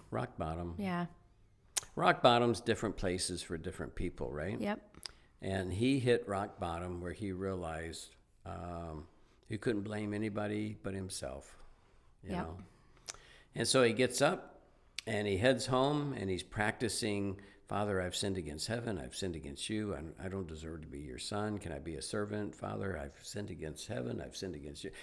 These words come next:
Speaker 1: You know, he's practicing this
Speaker 2: Yeah.
Speaker 1: all the way home. And the father is out in the roadway and sees him and
Speaker 2: Mm-hmm.
Speaker 1: brings him to himself.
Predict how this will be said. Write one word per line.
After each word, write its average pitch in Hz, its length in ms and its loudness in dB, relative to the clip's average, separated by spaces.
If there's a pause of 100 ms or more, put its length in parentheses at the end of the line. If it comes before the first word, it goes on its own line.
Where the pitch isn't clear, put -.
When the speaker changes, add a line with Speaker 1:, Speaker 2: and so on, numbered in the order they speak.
(100)
Speaker 1:
You 123 80 2
know, 110 100 4
he's 107 140 2
practicing 113 760 2
this 85 180 -2
Speaker 2:
Yeah. 98 180 4
Speaker 1:
all 101 80 6
the 101 80 2
way 95 160 2
home. 90 300 0 (640)
And 113 500 4
the 107 160 2
father 160 840 2 (720)
is 110 220 2
out 113 220 2
in 123 120 4
the 104 100 4
roadway 92 760 0 (100)
and 87 200 -4
sees 90 440 -2
him 78 260 -6 (220)
and 214 140 2
Speaker 2:
Mm-hmm. 190 100 2
Speaker 1:
brings 156 360 0
him 82 220 -8
to 92 160 -8
himself. 78 600 -6